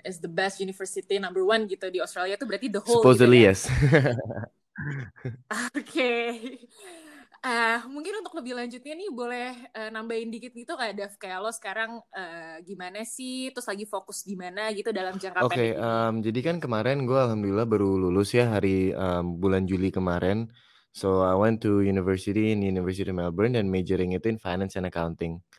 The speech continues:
Speaker 2: Finance accounting itu dalam fakultas commerce di sana, Bachelor of Commerce jadinya. Eh, di Melbourne itu kuliahnya itu tiga tahun, jadi dari tahun dua ribu tujuh belas gue di sana.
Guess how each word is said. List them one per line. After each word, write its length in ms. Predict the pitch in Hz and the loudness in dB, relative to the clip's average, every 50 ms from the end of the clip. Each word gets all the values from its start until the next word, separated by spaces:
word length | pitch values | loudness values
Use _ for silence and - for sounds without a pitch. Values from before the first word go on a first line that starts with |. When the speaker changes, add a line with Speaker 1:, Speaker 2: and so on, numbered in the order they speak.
| _ _ _ | _ _ _
Speaker 2:
Finance 240 | 98 98 98 95 98 | 0 0 0 0 -2
accounting 400 | 101 98 95 92 98 95 95 87 | -2 -2 0 0 0 -2 0 0
itu 80 | 113 | 0
dalam 320 | 110 101 95 98 107 110 - | 2 2 2 2 2 2 0
fakultas 400 | 101 87 - 87 - 104 101 - | -2 -2 -2 -4 -2 -2 -4 -4
commerce 400 | - - 98 95 98 95 90 - | -4 -4 -2 0 0 0 -2 -2
di 80 | 90 | -6
sana, 320 | 87 95 87 85 85 82 82 - _ _ _ _ _ | -4 -4 -4 -4 -4 -6 -8 -10 _ _ _ _ _
Bachelor 320 | 90 90 - 98 95 92 92 | -4 -4 0 0 2 0 0
of 80 | - | -2
Commerce 400 | - - 90 90 90 90 87 - | -2 -2 -2 -2 -2 -4 -2 -2
jadinya. 320 | 90 80 85 82 82 80 - _ _ _ _ - - - - - _ _ _ 190 - | -4 -4 -2 -6 -8 -8 -12 _ _ _ _ -20 -20 -20 -20 -20 _ _ _ -8 -4
Eh, 300 | 95 98 95 95 95 95 | -2 0 0 0 0 0
di 80 | 95 98 | 0 0
Melbourne 400 | 98 101 101 101 98 107 107 107 | 0 2 2 2 2 2 2 0
itu 400 | 104 - 156 165 170 160 - - _ _ _ | 2 2 4 4 4 2 0 -4 _ _ _
kuliahnya 400 | - 117 107 107 107 107 107 98 | -2 2 2 2 2 2 0 0
itu 80 | 143 139 | 0 -2
tiga 240 | 135 117 107 101 95 | 0 2 4 4 4
tahun, 480 | 85 80 78 80 85 98 117 120 110 | 2 0 0 0 0 0 0 0 0
jadi 320 | 95 95 92 107 101 101 98 | 0 0 0 2 2 2 2
dari 480 | 95 92 92 92 92 92 90 90 90 - - _ _ _ _ _ | 2 2 0 0 0 0 -2 -2 -4 -6 -12 _ _ _ _ _
tahun 240 | - 92 92 90 | -4 -4 0 0
dua 80 | 92 90 | 0 0
ribu 160 | 90 85 90 | 0 -2 -2
tujuh 240 | 87 78 87 87 82 | -4 -4 -6 -6 -4
belas 480 | 85 82 78 104 123 - - - - - | -2 -2 -2 -4 -6 -8 -14 -18 -16 -8
gue 160 | - 92 90 | -4 -4 -2
di 80 | 90 | -2
sana. 400 | 85 92 85 85 90 104 127 135 | -2 -4 -4 -2 -2 -2 -2 -4